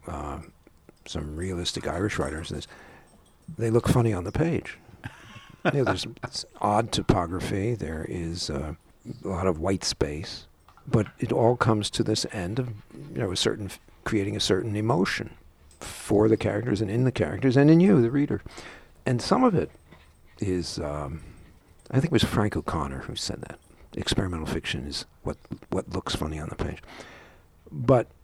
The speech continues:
Speaker 1: in a positive way, let me invoke Borges because the story Note to Self that begins, "Dear alternate self, I read in the paper today about the quantum universe and how there are billions of me out there. Did you know about this?"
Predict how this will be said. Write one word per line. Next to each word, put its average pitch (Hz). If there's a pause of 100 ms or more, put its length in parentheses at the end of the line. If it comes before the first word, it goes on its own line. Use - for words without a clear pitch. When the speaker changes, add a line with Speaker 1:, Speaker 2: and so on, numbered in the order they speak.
(380)
Speaker 1:
in 110
a 104
positive 120
way, 76
let 98
me 104
invoke 113
Borges 123
because 107
the 107
story 113
Note 113 (180)
to 113
Self - (200)
that -
begins, 92
"Dear 180
alternate 123
self, - (140)
I 156
read 170
in 147
the 131
paper 135
today 98
about 101
the -
quantum 104
universe 110 (320)
and 104
how 127
there 113
are 117
billions 147
of 87
me 87
out 76
there. - (260)
Did 143
you 190
know 220
about 110
this?" 226